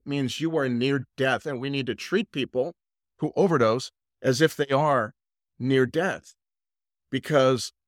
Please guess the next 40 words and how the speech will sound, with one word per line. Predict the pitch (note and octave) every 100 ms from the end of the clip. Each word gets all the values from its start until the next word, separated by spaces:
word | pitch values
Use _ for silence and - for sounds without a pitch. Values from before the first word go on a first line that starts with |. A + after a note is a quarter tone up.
| _ _ _ _
eventually | B2+ D3+ G#3 - F3
<laughs> | B2+
that's | D3+ A#2+ -
what's, | C3+ B2+ - - _ _ _ _ _ _
that's | - D3
what's | F#3+ -
gonna | F#3
happen | E3 F#3 A3 D#3+
with | C#3 D3+
the | C#3
drug | - C#3 F3+
supply | - G3+ - C3 E3+
the | D#3
way | C#3 D#3+
it | E3+
is, | F#3 A#2+ E2 - _ _ -
as | C3 B2
m-, | B2 A#2+
as | C3 B2
common | - - E3 E3+ E3 - _ _ _ -
as | B2+
this | C3+
stuff | - D3 -
is, | B2 A2+ G#2+ - -
as |
potent, | - - C3+ G2 B2
and | G#2
deadly, | - B2 B2+ A#2
and | G2
all | C3
that | B2
kind | - B2+
of | G#2
stuff. | F2+
Jesus, | - C3+ A#2+ G#2+ -
it's, | B2 - -
it's, | C3 - - _ _ _
it, | D#3 D3
it, | - D3+ -
it, | D#3